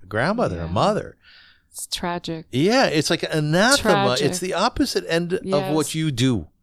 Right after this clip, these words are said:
Speaker 1: Right.
Speaker 2: You wake up every morning is, "How can I make this kid's life better?"
Speaker 1: Right.
Speaker 2: And there are people out there who approach life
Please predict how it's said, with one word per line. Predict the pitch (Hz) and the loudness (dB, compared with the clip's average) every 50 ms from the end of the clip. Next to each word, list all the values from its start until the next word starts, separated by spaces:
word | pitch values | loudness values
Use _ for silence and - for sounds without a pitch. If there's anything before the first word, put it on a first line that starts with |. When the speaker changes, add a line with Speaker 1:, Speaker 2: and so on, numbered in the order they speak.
| - | -20
Speaker 1:
Right. | - 175 175 175 170 165 160 160 165 151 | -14 -10 -8 -8 -8 -8 -10 -8 -4 0
Speaker 2:
You | 160 196 233 | 0 2 2
wake | 262 247 233 247 | 2 2 2 2
up | 202 185 190 | 0 0 0
every | 180 165 160 151 | -2 0 0 0
morning | 147 139 139 139 135 | 0 0 0 0 -2
is, | 131 - | -4 -4
"How | 147 151 165 | -4 -4 -4
can | 156 - 175 | -4 -2 -4
I | 170 | -4
make | 156 151 139 | -4 -4 -4
this | - 131 - | -4 -4 -4
kid's | - - 139 127 113 - | -2 -2 -4 -4 -2 -2
life | 127 143 160 156 - | -2 -2 -2 -4 -6
better?" | - - - - - - _ _ - | -10 -12 -12 -12 -16 -20 _ _ -14
Speaker 1:
Right. | - 185 175 165 165 160 - - _ _ _ _ - | -12 -12 -12 -12 -16 -18 -20 -20 _ _ _ _ -6
Speaker 2:
And | 135 131 139 139 139 131 | -4 -2 -2 -2 -2 0
there | 143 143 147 - | 0 0 0 0
are | 127 127 120 | 0 -2 -2
people | - - 160 175 190 190 180 | 0 -2 -2 -2 -2 -2 0
out | 165 147 127 - | 0 0 0 -2
there | - 120 113 113 110 113 113 113 110 104 95 - | -2 -2 0 2 2 2 0 0 -2 -6 -8 -6
who | - 127 127 - | -4 -4 -2 -2
approach | - 113 - - 127 123 123 - - - | -4 -4 -4 -4 -4 -4 -4 -4 -4 -2
life | 123 110 110 110 104 95 - - - | -2 0 0 0 -2 -4 -8 -16 -20